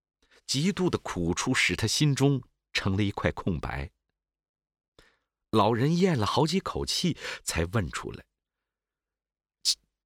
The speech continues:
钱先生，怎么样了呀？”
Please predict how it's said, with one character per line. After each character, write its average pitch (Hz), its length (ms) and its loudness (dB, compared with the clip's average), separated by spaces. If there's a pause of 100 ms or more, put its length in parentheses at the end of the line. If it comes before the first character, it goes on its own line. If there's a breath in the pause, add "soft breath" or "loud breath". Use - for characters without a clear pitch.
(120)
钱 107 460 2
先 101 340 2
生， - 320 -2 (600 soft breath)
怎 - 440 -2
么 - 120 -4
样 - 260 2 (160)
了 73 80 -4
呀？” - 400 -4